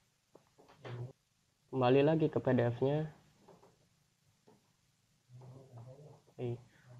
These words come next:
penjelasan logikanya seperti ini. Sebelum melakukan penghapusan data,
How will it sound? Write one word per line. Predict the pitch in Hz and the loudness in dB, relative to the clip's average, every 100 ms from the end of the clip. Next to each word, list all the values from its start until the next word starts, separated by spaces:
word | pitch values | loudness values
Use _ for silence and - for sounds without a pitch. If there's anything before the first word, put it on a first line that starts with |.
| - | -12
penjelasan | 131 131 127 131 131 165 170 | -2 4 6 4 4 4 6
logikanya | 147 131 135 120 123 | 6 6 6 4 4
seperti | 139 - 123 120 123 | 0 0 0 4 4
ini. | 131 123 113 - - _ - - - - - _ | 6 4 2 -10 -20 _ -20 -20 -20 -20 -20 _
Sebelum | - 196 131 156 180 165 | 0 6 10 10 10 8
melakukan | 156 143 151 147 | 6 6 8 8
penghapusan | 151 147 160 151 151 | 6 4 4 4 8
data, | 165 165 - 139 - | 8 6 4 0 0